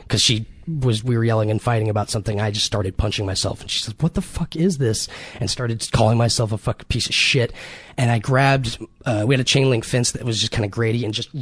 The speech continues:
rubbed my face across it as hard as I could. So I was covered in cuts and blood. And she said, "I thought you were gonna kill yourself in front of me." And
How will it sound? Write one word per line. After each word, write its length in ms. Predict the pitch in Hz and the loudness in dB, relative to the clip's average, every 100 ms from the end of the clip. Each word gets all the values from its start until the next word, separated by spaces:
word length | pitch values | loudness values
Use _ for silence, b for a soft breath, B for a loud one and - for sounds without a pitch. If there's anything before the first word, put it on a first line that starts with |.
| 131 | -4
rubbed 260 | 131 135 | -4 -4
my 140 | 120 104 | -4 -8
face 320 | - 98 - | -6 -4 -4
across 400 | 104 - - - | -4 -4 -4 -4
it 140 | - | -2
as 100 | 113 | -2
hard 380 | - - 123 117 | -4 -2 2 2
as 100 | 104 | 2
I 80 | 107 | 0
could. 320 | - 107 - - B - | 0 -2 -2 -6 B -4
So 80 | 110 | -2
I 20 | |
was 80 | - | 2
covered 360 | 107 113 120 | 2 2 2
in 140 | 101 104 | 0 -2
cuts 360 | 101 98 - | 0 -2 0
and 140 | 107 104 | -2 0
blood. 400 | 107 101 98 - B B B B | 0 2 0 -4 B B B B
And 100 | - | -2
she 160 | - 123 | 0 2
said, 180 | 131 110 | 2 2
"I 60 | |
thought 220 | 104 123 | 2 2
you 80 | 113 | 2
were 100 | 113 | 0
gonna 220 | 110 110 | 0 -2
kill 200 | - 123 | 0 2
yourself 400 | 123 101 113 101 | 2 2 0 -2
in 100 | 113 | -2
front 200 | 101 113 | -2 0
of 80 | 104 | 0
me." 240 | 104 104 98 - | 0 -2 -4 -12
And 280 | 127 107 101 | -6 -4 -4